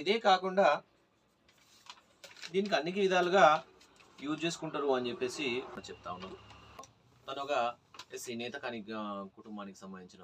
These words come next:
వారని చెప్తా ఉన్నారు. మరి ఇండస్ట్రియల్ లోన్స్ కూడా భారీగా తీసుకుంటున్నట్టు మరి వీరు చెప్తా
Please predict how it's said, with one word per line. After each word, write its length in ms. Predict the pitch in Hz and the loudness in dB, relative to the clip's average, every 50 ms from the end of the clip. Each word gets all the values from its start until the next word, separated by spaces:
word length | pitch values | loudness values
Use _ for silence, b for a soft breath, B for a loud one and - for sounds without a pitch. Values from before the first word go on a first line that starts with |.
| 87 | -18
వారని 260 | 87 87 87 87 87 | -18 -18 -18 -20 -20
చెప్తా 200 | 87 _ _ - 80 82 | -20 _ _ -20 -20 -20
ఉన్నారు. 260 | 82 82 76 - - _ _ _ _ _ _ 117 | -20 -20 -18 -20 -20 _ _ _ _ _ _ -6
మరి 180 | 123 127 123 110 107 107 _ _ _ - 127 | -4 -4 -4 -6 -8 -10 _ _ _ -12 -8
ఇండస్ట్రియల్ 480 | 147 180 180 - - 175 165 151 139 131 | -6 -6 -6 -4 -2 -2 0 0 0 0
లోన్స్ 280 | 131 131 131 127 - - - 127 | 0 -2 -2 -6 -10 -14 -8 -6
కూడా 180 | 127 123 143 139 117 113 107 107 | -2 0 2 2 2 0 0 0
భారీగా 340 | 107 107 113 120 113 120 113 - | 0 0 0 -2 -2 -4 -4 -4
తీసుకుంటున్నట్టు 680 | 110 107 - - 110 104 110 107 107 104 - - 127 113 107 98 - _ _ _ _ _ _ | -8 -12 -10 -12 -12 -10 -10 -10 -10 -10 -8 -8 -8 -8 -8 -10 -14 _ _ _ _ _ _
మరి 120 | 95 95 92 95 | -20 -16 -12 -10
వీరు 160 | 95 90 - - | -10 -10 -12 -14
చెప్తా 200 | 98 - - 107 | -16 -14 -10 -8